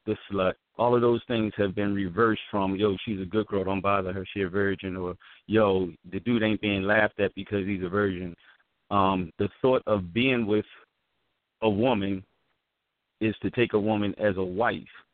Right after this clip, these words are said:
but we replace that with take this person as a new toy, a plaything. Um, not only is it mistreating her,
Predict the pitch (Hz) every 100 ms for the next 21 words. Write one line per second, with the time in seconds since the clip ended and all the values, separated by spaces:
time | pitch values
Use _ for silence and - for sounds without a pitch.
0 | _ 98 95 101 92 - 131 139 - 104
1 | 95 101 98 92 _ _ _ _ _ _
2 | 117 104 107 - 113 98 101 98 92 98
3 | 104 92 - 123 110 101 98 - - 113
4 | - 113 101 - 101 95 95 _ _ _
5 | _ _ _ _ _ 95 92 90 95 107
6 | 107 104 98 92 98 - 98 - 120 -
7 | 92 101 117 95